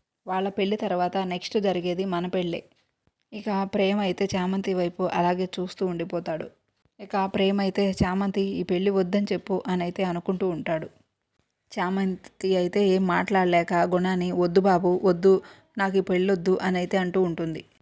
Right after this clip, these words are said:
ఇక అప్పుడు ప్రేమ్ బజరంగ కా-, దళ్ కార్-, బజరంగ దళ కార్యకర్తల వైపు చూస్తూ, "ఇప్పుడైతే పెళ్లి జరిగిపోవాలి అంతే కదా" అని అంటూ ఉంటాడు. "అలా అయితే నేను ప్రేమించిన చామ మెడలో నేనే తాళి కడతాను" అంటాడు. గుణ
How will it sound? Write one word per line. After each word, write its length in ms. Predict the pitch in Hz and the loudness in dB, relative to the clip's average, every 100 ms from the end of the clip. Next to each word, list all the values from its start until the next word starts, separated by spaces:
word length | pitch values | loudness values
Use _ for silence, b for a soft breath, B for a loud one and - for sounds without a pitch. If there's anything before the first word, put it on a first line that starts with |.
| _ - | _ -16
ఇక 160 | 196 | -8
అప్పుడు 200 | 180 196 | -4 -4
ప్రేమ్ 320 | 185 190 202 | 0 0 2
బజరంగ 460 | 190 175 190 196 196 | 2 2 2 2 0
కా-, 300 | 185 180 175 185 | 2 2 2 0
దళ్ 300 | 170 175 175 | 2 2 2
కార్-, 360 | 180 180 185 - _ 175 175 - | 2 4 2 -2 _ -12 -8 0
బజరంగ 340 | 175 190 208 | 0 2 0
దళ 160 | 202 185 | 0 0
కార్యకర్తల 560 | 190 180 190 190 190 | 2 2 0 -2 0
వైపు 280 | 180 175 - | 0 0 -2
చూస్తూ, 200 | 180 - | -4 -2
"ఇప్పుడైతే 320 | 190 185 185 | 0 0 2
పెళ్లి 260 | 226 190 190 | 0 0 2
జరిగిపోవాలి 680 | 190 180 190 196 180 170 165 | 2 0 0 0 2 0 0
అంతే 260 | 180 180 | -2 -2
కదా" 240 | 208 180 185 | 0 0 0
అని 220 | 185 185 | -2 -2
అంటూ 200 | 175 180 | -2 -2
ఉంటాడు. 360 | 180 160 - - _ _ _ _ | -4 -4 -6 -8 _ _ _ _
"అలా 200 | 185 185 | -8 -4
అయితే 320 | 180 190 208 | -2 0 0
నేను 220 | 196 190 | 0 0
ప్రేమించిన 520 | 185 190 202 202 196 190 | 0 2 2 0 -2 -2
చామ 240 | 190 180 | -2 -2
మెడలో 340 | 190 180 185 | -2 0 0
నేనే 260 | 196 185 202 | 0 0 -2
తాళి 260 | 202 175 185 | 0 0 0
కడతాను" 460 | 180 175 180 185 | -2 -2 -4 -4
అంటాడు. 380 | 175 165 160 165 - _ _ _ _ _ | -6 -4 -6 -6 -14 _ _ _ _ _
గుణ 300 | 185 196 208 | -6 -4 -4